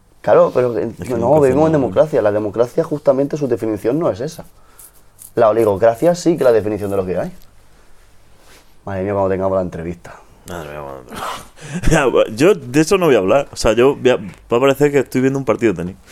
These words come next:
Speaker 1: Sí, sí, la va, eh, pim, pam,
Speaker 2: Claro.
Speaker 1: pim, pam.
Speaker 2: <laughs> No, no, es que me va a dar igual.
Speaker 1: Va a estar guapo, ¿eh?
Speaker 2: Y, y
Speaker 1: Yo me lo voy a
Speaker 2: cuando,
Speaker 1: pasar súper bien.
Speaker 2: y cuando termine le voy a preguntar, "Bueno, ¿y qué tal Tinder?" <laughs> ¿Cómo va la cosa por ahí?
Speaker 1: ¿Cómo va?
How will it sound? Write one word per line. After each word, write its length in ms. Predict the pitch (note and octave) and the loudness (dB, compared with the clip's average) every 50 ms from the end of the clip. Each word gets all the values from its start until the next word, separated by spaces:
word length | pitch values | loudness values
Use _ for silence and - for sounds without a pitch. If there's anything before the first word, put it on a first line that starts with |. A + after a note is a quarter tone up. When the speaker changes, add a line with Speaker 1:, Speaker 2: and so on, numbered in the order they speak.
| - - - - - - | -14 -14 -14 -12 -2 0
Speaker 1:
Sí, 100 | D#3 D3+ | 0 2
sí, 200 | - D3+ D3+ C#3+ | 4 4 4 6
la 120 | C3 A#2+ | 6 6
va, 300 | A#2 C3 D3 D#3 D3 C#3 | 6 4 4 6 6 4
eh, 60 | C3+ | 4
pim, 260 | A#2 - - F3+ G3 F#3+ - - - - | 2 0 0 0 0 -2 -8 -10 -12 -2
pam, 180 | - A2 G2+ G2 | -2 -2 -2 -2
Speaker 2:
Claro. 240 | - - A2+ A2+ - - | -4 -4 -4 -4 -4 -4
Speaker 1:
pim, 140 | - E3 E3 - - - - | -6 -6 -6 -6 -14 -16 -4
pam. 200 | - A#2 G#2 G2 - | -2 -2 -2 -4 -14
Speaker 2:
<laughs> 40 | - _ - - | -20 _ -10 -4
No, 180 | B2+ C#3+ C#3+ C3+ | 0 0 0 0
no, 140 | - B2 A2+ - D3+ D#3+ - - | -2 -8 -6 -2 -2 -2 -2 -4
es 100 | C3+ A#2 | -10 -8
que 200 | - C#3 C3 A#2+ - - A3 B3 B3 G#3+ - | -4 -4 -4 -4 -2 0 0 0 0 0 0
me 80 | B2+ | 0
va 80 | G#2+ - | 2 4
a 40 | C3 | 4
dar 100 | B2 G#2+ | 2 2
igual. 240 | G2+ G#2 A#2 B2 A#2 - - - G#2 F2+ C#3 | 2 2 2 2 0 -4 -18 -18 -14 -2 -2
Speaker 1:
Va 60 | B2 | -2
a 20 | B2+ | 2
estar 160 | - C#3+ B2+ | 2 2 2
guapo, 400 | A2 A#2+ C3 B2+ G#2+ G#2 G2+ G#2 | 4 4 4 4 4 4 2 4
¿eh? 40 | G#2+ | 2
Speaker 2:
Y, 320 | A2 G#2+ B2 C3+ - - - | 0 -6 -8 -10 -14 -10 -4
y 20 | |
Speaker 1:
Yo 60 | B2+ | 2
me 60 | B2 C#3+ | 2 4
lo 40 | |
voy 100 | E3 F#3 F#3 | 6 6 4
a 60 | E3 | 6
Speaker 2:
cuando, 20 | |
Speaker 1:
pasar 180 | D3 C#3 C3+ B2 | 4 2 2 2
súper 260 | A#2+ A2+ A2 G#2+ G#2+ A#2 | -2 2 2 4 4 4
bien. 160 | B2 G#2+ - - - | 4 2 -2 -12 -10
Speaker 2:
y 60 | - G#2+ | -2 0
cuando 180 | G#2 G2+ G2 | 0 2 2
termine 220 | G2+ G2 F#2+ G#2 A2+ | 0 0 0 0 2
le 100 | B2 A#2+ | 4 4
voy 80 | A#2+ | 4
a 60 | A2 G#2 | 4 2
preguntar, 340 | G#2 G2+ G#2 G2+ G2 G2 | 0 -2 -2 -2 -2 -2
"Bueno, 160 | G#2+ A#2+ B2 B2 | 0 0 0 2
¿y 40 | |
qué 80 | A#2+ B2+ | 2 2
tal 160 | B2+ C#3+ B2 G2+ | 2 2 -2 -2
Tinder?" 300 | A2+ B2 C#3+ C#3 A#2 - | -4 -2 -2 -2 -2 -2
<laughs> 680 | - - _ - - - - - F3 F3 - - - - - - - - - - - - - - - - - - - - - - - - - - - - - - - - - - - | -10 -20 _ -18 -18 -16 -12 -12 -10 -10 -8 -8 -8 -8 -10 -14 -20 -18 -16 -16 -16 -12 -14 -14 -14 -14 -20 -20 -20 -18 -18 -18 -18 -18 -20 -20 -20 -20 -18 -18 -18 -18 -18 -16 -14
¿Cómo 200 | - - A#2+ A2+ | -2 0 2 4
va 60 | C3 A#2+ | 4 4
la 40 | A#2+ | 2
cosa 240 | C3+ - - - | 0 0 0 0
por 160 | C#3+ A2 G2 G2 | 0 0 2 0
ahí? 200 | G2 A#2 C3 - - - F#3+ G3+ F#3 - - - - - - A#2 G2 | -2 -2 -6 -8 -8 -6 -6 -4 -4 -4 -4 -6 -6 -6 -6 -10 -6
Speaker 1:
¿Cómo 140 | - G#2+ G#2+ | -2 2 4
va? 240 | G#2+ G#2+ G#2+ - | 4 4 2 0